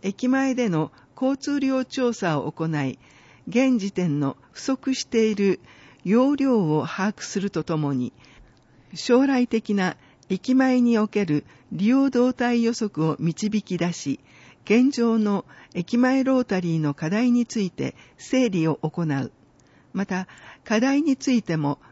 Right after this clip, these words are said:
条件を整理した上で、改修案を検討する。改修については、現在共用している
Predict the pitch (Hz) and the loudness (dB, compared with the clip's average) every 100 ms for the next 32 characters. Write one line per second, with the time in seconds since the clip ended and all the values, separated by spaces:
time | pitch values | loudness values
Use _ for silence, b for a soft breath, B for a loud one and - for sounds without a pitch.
0 | - 180 240 269 277 269 220 165 165 247 | -8 2 2 2 0 2 4 0 0 0
1 | 240 185 180 - 185 175 175 135 135 b | 0 0 -4 -4 -2 0 -2 -2 -6 b
2 | b b b b _ 247 269 262 - 247 | b b b b _ -2 -2 -2 -2 0
3 | 233 180 160 139 - 196 202 - 175 175 | 0 0 0 -2 -2 -2 -2 -2 -4 -4
4 | - 127 139 - _ _ _ _ b b | -6 -6 -6 -8 _ _ _ _ b b
5 | b b _ 226 277 - 302 285 285 269 | b b _ -4 -2 -2 0 2 2 2
6 | 247 214 147 139 - - B B - 196 | -2 -2 -2 -2 -4 -10 B B -6 0
7 | 269 294 190 160 - 220 233 226 226 - | 2 2 -2 -2 0 0 2 2 0 -2
8 | - 196 196 147 | -2 -2 0 -2